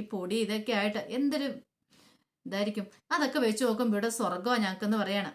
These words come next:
ശ്രീകാന്ത് പറഞ്ഞു, "അത് ശരിയാ. എനിക്ക് ഇവിടെ വരുമ്പോൾ എനിക്ക് ഭയങ്കര ഇഷ്ടം ഇവിടെ താമസിക്കാനായിട്ട്. ഇവിടുത്തെ അന്തരീക്ഷവും ഇവിടുത്തെ ആൾക്കാരും എല്ലാം നല്ല ഭംഗിയാന്ന്" പറയാണ്. ഇത് കേട്ടപ്പം വർഷ പറഞ്ഞു, "എനിക്കെന്തോ അങ്ങോട്ട് ഇഷ്ടപ്പെട്ടില്ല.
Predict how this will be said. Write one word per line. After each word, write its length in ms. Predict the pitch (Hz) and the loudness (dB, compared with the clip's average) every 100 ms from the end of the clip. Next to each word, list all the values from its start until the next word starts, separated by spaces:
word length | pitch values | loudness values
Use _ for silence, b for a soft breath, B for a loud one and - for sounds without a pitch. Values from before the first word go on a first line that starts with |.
| - | -10
ശ്രീകാന്ത് 420 | 180 160 165 190 | -6 -4 -2 -4
പറഞ്ഞു, 160 | 196 | -4
"അത് 120 | 165 - | -4 -2
ശരിയാ. 280 | 226 220 - | 0 2 0
എനിക്ക് 280 | 165 165 208 | -6 -6 -4
ഇവിടെ 160 | 185 | 0
വരുമ്പോൾ 240 | 214 208 220 | 0 2 0
എനിക്ക് 200 | 185 247 | -2 -2
ഭയങ്കര 320 | 202 190 226 | -2 0 -2
ഇഷ്ടം 220 | - 240 | -2 -2
ഇവിടെ 160 | 214 214 | 0 0
താമസിക്കാനായിട്ട്. 760 | 190 180 - 190 190 190 196 170 B B B | -2 -4 -6 -4 -2 -2 -4 -8 B B B
ഇവിടുത്തെ 280 | 277 285 269 | -2 0 0
അന്തരീക്ഷവും 500 | 202 202 220 220 214 | 0 0 0 0 -2
ഇവിടുത്തെ 260 | 196 190 | -2 0
ആൾക്കാരും 540 | 208 180 190 214 208 208 | 0 0 -2 0 -2 -2
എല്ലാം 300 | 254 302 294 | -2 2 4
നല്ല 200 | 254 190 | 4 2
ഭംഗിയാന്ന്" 480 | 214 202 190 220 208 | 2 2 2 2 4
പറയാണ്. 300 | 208 202 202 - _ _ _ b b _ _ | 2 2 0 -4 _ _ _ b b _ _
ഇത് 120 | 233 254 | -10 -6
കേട്ടപ്പം 440 | 214 180 202 214 - _ _ _ - | -4 -4 -4 -4 -6 _ _ _ -8
വർഷ 180 | 180 - | -8 -4
പറഞ്ഞു, 220 | 202 190 | -4 -4
"എനിക്കെന്തോ 360 | 170 - 254 240 | -6 -2 0 0
അങ്ങോട്ട് 220 | 233 247 | -2 -4
ഇഷ്ടപ്പെട്ടില്ല. 420 | 214 202 208 226 | -4 -4 -2 -2